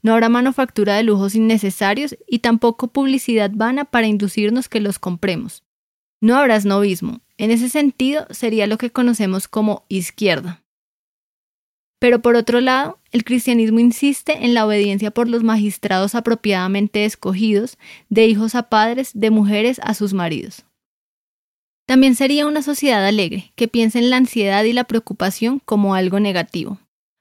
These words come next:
Una sociedad así nos gustaría en algunas cosas, pero a muy pocos les gustaría entera.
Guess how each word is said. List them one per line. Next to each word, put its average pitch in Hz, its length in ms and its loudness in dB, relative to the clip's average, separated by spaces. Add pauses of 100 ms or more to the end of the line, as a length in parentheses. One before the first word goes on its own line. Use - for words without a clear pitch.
Una 254 260 4
sociedad 269 560 0
así 285 400 -4
nos 226 180 0
gustaría 220 440 -2
en 233 100 4
algunas 220 480 0
cosas, 262 500 -4
pero 233 200 0
a 214 40 2
muy 214 140 2
pocos 254 540 -2
les 220 240 -2
gustaría 190 480 -4
entera. 180 420 -6